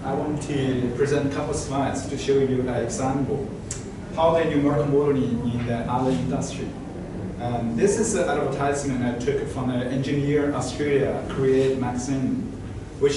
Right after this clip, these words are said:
shows the car, uh, simulations and,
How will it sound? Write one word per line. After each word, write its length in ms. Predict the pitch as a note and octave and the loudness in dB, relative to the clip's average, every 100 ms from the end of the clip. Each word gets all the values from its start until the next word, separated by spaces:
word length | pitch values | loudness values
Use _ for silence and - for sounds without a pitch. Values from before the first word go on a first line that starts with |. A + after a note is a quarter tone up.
| - | 0
shows 500 | - D3+ D3+ D3 C#3 | 0 2 4 2 0
the 280 | C3 B2+ B2 | -2 0 -2
car, 460 | - A#2+ C#3 C#3 - | -2 0 2 0 -2
uh, 400 | B2+ A#2+ A#2 A2+ | -4 -2 -4 -4
simulations 1040 | - - C#3 B2+ C3 C3 C3+ A2 F#2+ - - - - - | -6 -2 0 2 0 0 -2 -4 -4 -8 -10 -10 -12 -8
and, 480 | A#2 A#2 A#2 A2+ | -4 0 0 0